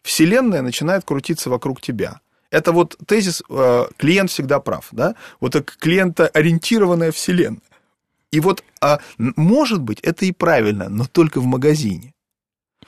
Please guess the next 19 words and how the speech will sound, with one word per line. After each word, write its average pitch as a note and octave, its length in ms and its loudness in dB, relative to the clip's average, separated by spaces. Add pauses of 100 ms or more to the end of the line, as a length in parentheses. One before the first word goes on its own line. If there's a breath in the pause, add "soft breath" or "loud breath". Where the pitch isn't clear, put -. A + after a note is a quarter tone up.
(160 soft breath)
Мы F#3+ 300 4
эту F#3 260 0
психологию D#3 720 2
переносим, A#2+ 720 -2
это - 100 -8
я G#2+ 140 2
точно A2+ 380 -2
совершенно G#2 340 -6
могу G2+ 200 -4
вам G2+ 80 -4
сказать, G#2+ 260 -2
как G2+ 140 -6
преподаватель G#2+ 500 -2
университета, G#2 520 -6 (600)
в - 180 -10
уче-, C3 300 2
в B2 220 -2
образовательную B2 600 2
систему. F#2 460 -10